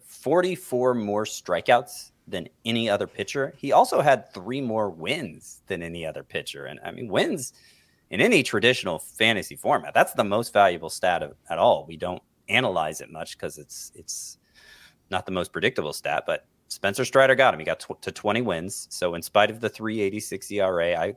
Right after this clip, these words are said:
I think he's the most valuable pitcher. There were some better bang for the buck types, but I, I, again, I feel like Strider, sort of like Acuna, was such a big standout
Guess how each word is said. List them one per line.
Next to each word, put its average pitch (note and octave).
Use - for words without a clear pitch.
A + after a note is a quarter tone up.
I -
think D3
he's B2
the A2
most G#2+
valuable F#2+
pitcher. D#2
There G#2+
were C3+
some C#3
better B2+
bang A#2+
for B2
the A#2
buck A2+
types, -
but F#2
I, G2+
I, G#2
again, G2+
I E2+
feel G#2+
like F2+
Strider, F#2
sort G2
of F#2
like E2+
Acuna, F#2
was E2
such -
a F2
big E2
standout F2+